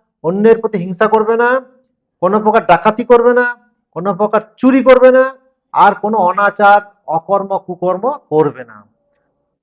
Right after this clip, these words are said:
"ধর্মপথে গিয়া তুমি লহ হরি নাম, তবে তুমি অন্যের করিবা পরিত্রাণ।" তো তুমি নিজে হরিনাম করো এবং ধর্মপথে থাকো,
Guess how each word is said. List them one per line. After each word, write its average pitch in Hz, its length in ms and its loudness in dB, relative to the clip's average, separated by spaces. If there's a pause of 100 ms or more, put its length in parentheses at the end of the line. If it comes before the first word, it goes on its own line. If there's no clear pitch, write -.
(1500)
"ধর্মপথে 269 840 2
গিয়া 247 260 6
তুমি 254 340 -2
লহ 226 440 4
হরি 247 160 -6
নাম, 277 440 2 (420)
তবে 214 340 6
তুমি 262 320 0
অন্যের 240 480 4 (720)
করিবা 165 580 0
পরিত্রাণ।" 123 680 -20 (440)
তো 127 80 -20
তুমি 247 440 -2
নিজে 214 340 -2
হরিনাম 226 580 -4
করো 262 520 4 (400)
এবং 190 220 -4
ধর্মপথে 226 640 2
থাকো, 247 640 2